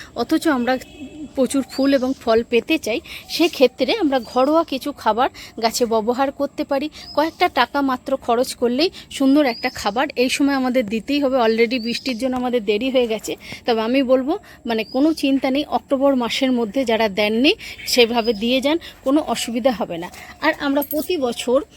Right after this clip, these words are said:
যে ভাত ব্যবহার করি, ভাত ব্যবহার করে আমরা কি করি, প্রচুর ফলন পাই। তা আমরা টবের গাছে কি প্রতি বছর আমরা ভাত দেব, সেটা নিয়ে আজকে কিন্তু খুব গুরুত্বপূর্ণ ভিডিও। আজকের ভিডিওটা বলবো, যারা সত্যি ফুল এবং ফল পেতে চান, ভিডিওটা সম্পূর্ণ দেখুন,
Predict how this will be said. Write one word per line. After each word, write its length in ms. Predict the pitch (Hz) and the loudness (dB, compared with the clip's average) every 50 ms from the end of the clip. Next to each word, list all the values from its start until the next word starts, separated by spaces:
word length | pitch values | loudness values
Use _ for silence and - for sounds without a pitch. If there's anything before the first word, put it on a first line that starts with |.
| - - - 254 | -20 -16 -12 -4
যে 160 | 214 262 254 | 0 2 2
ভাত 400 | 233 - - - 240 302 320 330 | 2 0 -2 -2 0 0 2 2
ব্যবহার 480 | 285 233 220 214 220 226 - 240 214 - | 2 0 0 0 -2 -2 -2 -2 -2 -2
করি, 260 | - 220 220 285 311 | -2 -2 0 0 0
ভাত 340 | 240 - - 214 220 220 220 | 0 -2 -2 -2 -2 -2 0
ব্যবহার 480 | 208 220 226 208 226 247 233 285 277 | 0 0 2 2 2 2 2 2 -2
করে 300 | - - 220 196 214 269 427 - - - - - - | 0 -2 0 2 2 2 2 0 -6 -16 -16 -12 -8
আমরা 220 | - 214 214 233 | -4 -2 -2 0
কি 160 | 226 - 285 | 0 0 -2
করি, 220 | - - 226 277 349 | 0 2 2 0 0
প্রচুর 380 | - - 262 262 - 320 302 | 0 0 -2 0 2 2 0
ফলন 420 | - - - 247 214 226 247 254 233 | 0 0 0 2 2 2 2 0 0
পাই। 200 | - 220 247 294 - - - - - | 0 0 -2 -2 -4 -10 -20 -8 -4
তা 80 | - 240 | 0 0
আমরা 160 | 226 233 247 | 0 0 0
টবের 320 | - - 202 202 240 269 254 | 0 0 2 2 2 2 4
গাছে 240 | 269 269 - 277 | 2 0 0 -2
কি 100 | - 285 | -6 -6
প্রতি 300 | 269 - 240 240 - 285 | -4 -2 -2 -2 -2 -2
বছর 420 | 240 190 202 - - - - 302 294 | -4 -2 -2 -4 -2 -2 -2 0 0
আমরা 220 | 294 285 285 285 | 2 2 2 2
ভাত 260 | 233 - - 233 226 | 0 -2 -2 -4 -4
দেব, 360 | 226 220 277 285 269 285 196 - - - - - | -2 -2 -2 0 2 2 0 -2 -4 -14 -18 -12
সেটা 300 | - - 254 240 - 269 | -2 2 2 2 4 2
নিয়ে 300 | 262 240 240 262 285 277 | 2 2 2 2 2 2
আজকে 220 | 254 226 214 240 220 | 2 0 -2 -4 -4
কিন্তু 200 | - 247 226 254 | -4 -4 -4 -4
খুব 200 | - - 381 311 | -2 -2 -2 -2
গুরুত্বপূর্ণ 680 | 262 233 269 262 285 - 330 294 - 311 294 302 302 - | -2 -2 -2 -4 -2 -2 -4 -4 0 2 2 4 2 2
ভিডিও। 320 | 285 269 233 285 302 349 370 - - - - - | 0 0 2 2 0 0 -2 -6 -14 -16 -8 -4
আজকের 340 | 214 220 - - 294 277 233 | -4 -4 -2 0 0 0 0
ভিডিওটা 480 | 208 247 214 247 262 269 269 277 269 | 0 -4 -2 -2 -2 -2 0 0 0
বলবো, 360 | 233 247 247 247 226 294 349 - - - - - 233 | 0 2 0 0 0 -2 -4 -4 -8 -14 -16 -6 -2
যারা 240 | 208 226 226 233 | 0 2 2 2
সত্যি 420 | 233 - - 262 269 - - 359 359 | 0 0 0 -2 -2 -2 -2 -2 -2
ফুল 380 | - - - 262 277 285 277 | -2 -4 -4 -2 2 2 4
এবং 240 | 269 240 240 240 240 - - | 4 2 2 -2 -8 -6 -6
ফল 160 | 247 214 220 | -4 -4 -4
পেতে 340 | 214 - 214 208 - 254 262 | -4 -4 -4 -4 -2 -2 -2
চান, 200 | - 285 294 359 - - - - - 220 | 0 0 -2 -2 -2 -6 -14 -14 -4 -2
ভিডিওটা 360 | 226 240 208 220 220 214 240 | 0 2 4 2 2 2 0
সম্পূর্ণ 600 | 226 - - - 269 277 - - 311 302 302 320 302 | -6 -6 -2 0 0 0 2 2 4 4 4 4 4
দেখুন, 360 | 208 208 190 - - 294 330 | 2 0 -2 -2 -2 -2 -2